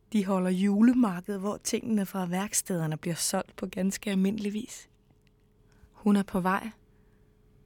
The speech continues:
Hun har et tørklæde om halsen. Ikke fordi hun er forkølet, men mere sådan, "Ej, hvad nu hvis?" Hun er på vej, og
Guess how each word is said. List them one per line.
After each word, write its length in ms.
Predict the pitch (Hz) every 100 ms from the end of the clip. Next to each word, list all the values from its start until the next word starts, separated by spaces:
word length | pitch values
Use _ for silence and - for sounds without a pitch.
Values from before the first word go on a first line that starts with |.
| _
Hun 220 | - 196
har 240 | 190 185 -
et 120 | 175
tørklæde 460 | - 196 208 233
om 100 | 208
halsen. 500 | 180 180 - - 208 220
Ikke 400 | - 226 - -
fordi 520 | - 233 226 208 -
hun 320 | 202 208 180 -
er 100 | -
forkølet, 680 | 180 190 - 196 - 202 196
men 220 | 185 185
mere 360 | 180 196 202 202
sådan, 380 | - 185 175
"Ej, 340 | 165 180 196 185
hvad 120 | 190
nu 140 | 196 214
hvis?" 360 | 196 185 - - - - - - - - - - - _ _ _ - -
Hun 320 | 196 208 202
er 100 | -
på 140 | 185 196
vej, 340 | 214 247 240 - _ _
og 420 | - 196 190 -